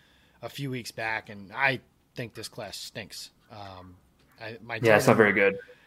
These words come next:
Speaker 1: my tight end one going into for the draft guide, which I want you guys all to purchase, it's six ninety-nine. There's links all over Twitter. We'll be sure to post them out again as well. It was Bryson Hopkins out of Purdue. A lot of people like Cole Kmet.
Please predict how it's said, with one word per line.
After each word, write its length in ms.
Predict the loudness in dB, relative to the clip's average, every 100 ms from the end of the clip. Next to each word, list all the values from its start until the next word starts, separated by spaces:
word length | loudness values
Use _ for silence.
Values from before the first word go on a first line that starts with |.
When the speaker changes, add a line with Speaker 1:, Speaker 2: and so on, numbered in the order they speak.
| -20 -10
Speaker 1:
my 100 | -2
tight 260 | 0 0
end 220 | 0 -4
one 460 | -4 -4 -2 -4 -6
going 300 | -6 -6 -8
into 460 | -10 -10 -10 -10 -10
for 120 | -14
the 80 | -12
draft 360 | -6 -6 -6
guide, 280 | -6 -6 -8
which 180 | -10 -12
I 60 |
want 180 | -12 -14
you 80 | -10
guys 180 | -10 -8
all 140 | -10
to 60 | -8
purchase, 440 | -6 -4 -6 -12
it's 120 | -14
six 240 | -14 -14 -14
ninety-nine. 500 | -14 -12 -8 -8 -8
There's 180 | -12 -12
links 240 | -12 -12
all 140 | -12
over 140 | -12 -14
Twitter. 320 | -8 -6 -6
We'll 80 | -8
be 100 | -10
sure 160 | -10 -12
to 80 |
post 260 | -10 -12 -12
them 80 | -14
out 140 | -14
again 280 | -14 -14 -14
as 120 | -14
well. 260 | -10 -10 -10 -16 -20 _ -8
It 60 |
was 100 | -6
Bryson 300 | -2 -2 -2
Hopkins 420 | -6 -6 -6 -8
out 120 | -8 -8
of 100 | -12
Purdue. 420 | -6 -2 -2 -2
A 40 | -6
lot 200 | -6 -6
of 60 |
people 220 | -10 -10
like 180 | -10 -10
Cole 220 | -10 -12 -10
Kmet. 260 | -14 -14